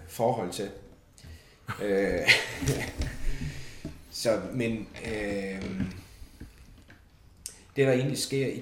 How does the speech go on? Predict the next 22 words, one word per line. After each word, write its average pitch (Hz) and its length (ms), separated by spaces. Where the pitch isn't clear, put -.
den 117 200
tid, 127 340
hvor 92 440
jeg 101 280
bliver 95 180
sådan 98 300
handlet 95 320
over 98 220
til - 240
Inter, 98 240
er 87 100
en 92 140
tid, 117 320
hvor, 92 480
øh, 82 720
man 95 180
sådan 101 220
skatteteknisk, - 1300
øh, 82 260
forsøger 101 380
på 98 420
at, 80 80